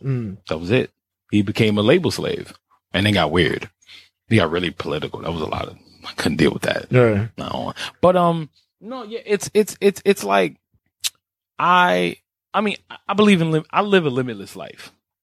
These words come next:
Speaker 2: This is why I call myself an artist. I say I'm an artist. I mean, I am an artist, but I don't limit myself to just saying, "I'm a painter, I'm a sculptor, I'm this, I'm that." Like, I do certain things,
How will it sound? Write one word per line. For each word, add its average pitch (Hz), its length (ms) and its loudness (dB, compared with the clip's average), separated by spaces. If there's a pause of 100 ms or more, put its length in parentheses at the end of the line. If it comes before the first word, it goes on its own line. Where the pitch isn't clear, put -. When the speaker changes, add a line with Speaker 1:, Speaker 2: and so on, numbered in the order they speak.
(140)
Speaker 2:
This 175 120 4
is 151 80 0
why 170 120 6
I - 20 2
call 156 140 -2
myself 123 260 -2
an 101 80 -4
artist. 107 300 -6
I 104 60 -2
say 139 120 -2
I'm 107 140 -2
an 104 80 -4
artist. 110 280 -6
I 117 100 -2
mean, 95 400 -2 (220)
I 98 160 -6
am 104 140 0
an 85 80 -12
artist, 73 300 -12 (340)
but - 160 -4
I 135 80 4
don't 143 220 4
limit 135 240 2
myself 120 340 0
to - 80 -4
just 110 180 -6
saying, 113 180 -2
"I'm 113 120 -8
a 107 60 -6
painter, 107 340 -4
I'm 208 160 -6
a - 40 -8
sculptor, 104 460 -4
I'm 104 200 -4
this, 107 280 2
I'm 104 200 -8
that." 104 220 0
Like, 92 100 -10
I 104 100 -6
do 127 320 4
certain 110 340 2
things, 135 460 -4